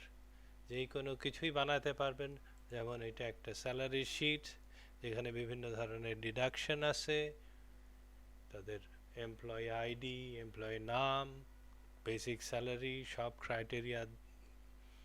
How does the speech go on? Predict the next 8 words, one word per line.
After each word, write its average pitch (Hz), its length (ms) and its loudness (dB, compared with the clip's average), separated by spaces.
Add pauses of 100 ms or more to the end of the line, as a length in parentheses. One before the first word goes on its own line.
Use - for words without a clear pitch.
(300)
দেয়া 127 280 6
আছে 135 340 6
আলাদা 123 380 4
আলাদাভাবে। 123 800 4 (640)
আপনি 156 580 -2 (920)
আপনার 127 420 -2
মতো 123 320 -2
করে 160 380 2